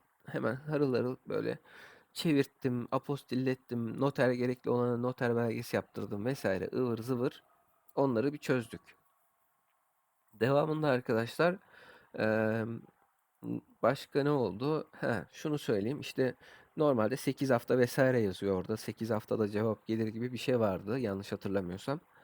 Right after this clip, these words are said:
O Almanya'nın bir resmi evranın üzerinde. Dört hafta bekledim, yok. Dedim ki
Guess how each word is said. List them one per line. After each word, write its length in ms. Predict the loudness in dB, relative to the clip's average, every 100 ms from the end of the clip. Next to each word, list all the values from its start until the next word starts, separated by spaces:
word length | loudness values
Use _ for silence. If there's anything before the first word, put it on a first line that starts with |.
| _ -4
O 260 | -2 -2
Almanya'nın 1120 | 0 0 0 -2 -2 -4 -4 -8 -8 -8 -8 -12
bir 180 | -10 -4
resmi 320 | -4 -4 -6
evranın 520 | -2 0 2 0 -2 -6
üzerinde. 560 | -4 -6 -4 -4 -6 _ -20 -20 -20 -20 _ _ _ _ _ _ _ 0
Dört 240 | 0 0
hafta 240 | -4 -2
bekledim, 440 | -4 -4 -6 -4 -2
yok. 360 | -4 -6 -20 _ _ _ _ _ _ _ -6
Dedim 220 | -4 -4
ki 260 | -6 -8